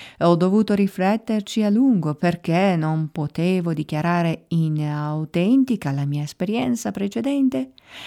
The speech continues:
e dovevo trovare i nessi che uniscono le due grandi tradizioni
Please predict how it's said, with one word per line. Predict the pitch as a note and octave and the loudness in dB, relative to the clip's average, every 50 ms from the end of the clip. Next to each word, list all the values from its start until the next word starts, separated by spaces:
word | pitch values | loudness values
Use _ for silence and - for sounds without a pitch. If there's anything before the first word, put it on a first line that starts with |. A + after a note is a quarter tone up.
| - - - | -18 -10 -2
e | - G3+ | 0 2
dovevo | F3+ G#3 G3 G#3+ A3+ A3 A3 G#3+ | 4 4 4 4 2 2 0 0
trovare | - A3 G#3 A3 A3 G#3+ G#3+ G#3+ | 0 0 2 2 4 4 2 2
i | G#3 G3+ G3+ | 2 4 4
nessi | G3+ G3 G3+ G#3 G#3+ G#3+ G3+ - - G#3 G3+ G3 - | 4 4 4 4 2 0 -2 -4 0 0 0 0 0
che | - - F#3 F3+ F3 | 0 0 0 2 2
uniscono | E3+ E3+ E3+ E3+ E3+ F3 G3 A3 C4 C4 - - - F3+ E3 D#3+ D#3 | 2 0 0 0 2 2 4 4 4 2 0 -2 -2 -2 0 0 -2
le | D3+ D3 D3+ D3+ D3+ | -2 -2 -4 -4 -2
due | D3+ E3 F3 E3+ D3 | 0 0 0 0 2
grandi | E3 F3 F#3 F#3 G3 G3+ G3 F#3+ F3+ E3 | 2 2 4 4 4 4 4 4 2 0
tradizioni | - - D#3+ D#3+ D#3 D#3 D3 - - A3 A#3+ C4 B3 G3+ | -2 -2 -4 -2 -2 -4 -4 -2 0 0 2 4 2 2